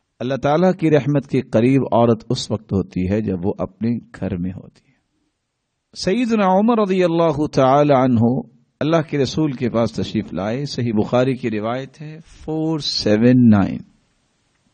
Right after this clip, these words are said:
"یا رسول اللہ صلی اللہ علیہ وسلم"، اور آ کر کہنے لگے، اے اللہ کے رسول صلی اللہ علیہ وسلم، يدخل عليك البر والفاجر فلو امرت امهات المؤمنين بالحجاب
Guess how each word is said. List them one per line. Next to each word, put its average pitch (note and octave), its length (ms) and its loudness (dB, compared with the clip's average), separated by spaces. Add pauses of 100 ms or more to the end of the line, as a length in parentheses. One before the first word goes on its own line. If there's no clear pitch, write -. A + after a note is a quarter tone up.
(240)
"یا D3 200 4
رسول B2 340 0
اللہ G#2+ 380 0 (880)
صلی G#2 200 0
اللہ F#2 540 4
علیہ E2 100 0
وسلم"، G#2+ 360 2 (920)
اور F#2 160 6
آ B2 160 6
کر C3 180 0
کہنے B2 340 2
لگے، F#2+ 420 0
اے B2+ 140 -2
اللہ G2+ 320 -2
کے - 80 -14 (100)
رسول - 240 -2
صلی F#2 240 -2
اللہ F2 180 4
علیہ E2 440 2
وسلم، B2 380 2 (1080)
يدخل F3 480 -2
عليك E3 540 0
البر D#3+ 400 -2
والفاجر D3+ 880 -2
فلو B2 460 -4
امرت D3+ 420 -4
امهات B2+ 720 -4
المؤمنين B2 680 -2
بالحجاب G2+ 800 -4